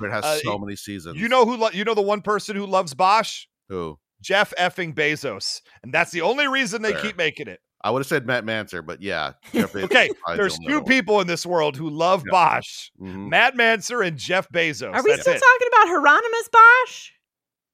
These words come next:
Speaker 1: Possibly. Who knows?
Speaker 2: I,
Speaker 1: Nobody's
Speaker 2: potentially.
Speaker 1: seen the show.
Speaker 2: That could be his name on the show. No one could tell you.
Speaker 1: <laughs>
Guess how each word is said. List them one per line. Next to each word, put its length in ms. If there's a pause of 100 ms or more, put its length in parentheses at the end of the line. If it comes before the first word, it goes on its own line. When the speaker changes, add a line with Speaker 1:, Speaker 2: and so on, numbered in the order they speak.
(240)
Speaker 1:
Possibly. 760
Who 160
knows? 540
Speaker 2:
I, 120
Speaker 1:
Nobody's 320
Speaker 2:
potentially. 180
Speaker 1:
seen 120
the 80
show. 520 (140)
Speaker 2:
That 120
could 180
be 120
his 160
name 200
on 120
the 60
show. 300 (140)
No 160
one 180
could 180
tell 220
you. 300
Speaker 1:
<laughs> 40